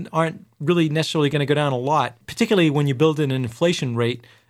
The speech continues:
Um, yeah, of course, you won't be putting in retirement accounts anymore. Um, you won't have the, some of the deductions that you had in your paycheck, let's say, uh, before, but you, you'll still have some expenses out there. And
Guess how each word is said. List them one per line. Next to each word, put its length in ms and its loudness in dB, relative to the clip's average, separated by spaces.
Um, 340 -2
yeah, 160 0
of 140 -4
course, 240 0
you 80 2
won't 180 -2
be 80 0
putting 260 -2
in 80 -2
retirement 440 0
accounts 320 -4
anymore. 520 -2
Um, 500 -4
you 120 0
won't 180 0
have 380 -2
the, 280 -2
some 200 -2
of 60 0
the 80 0
deductions 500 0
that 80 -2
you 100 -4
had 180 0
in 60 -4
your 80 -4
paycheck, 480 -2
let's 200 -4
say, 380 0
uh, 340 -2
before, 480 0
but 380 -2
you, 220 -4
you'll 200 -4
still 300 -2
have 400 -2
some 260 -2
expenses 500 -2
out 180 -4
there. 200 0
And 160 -4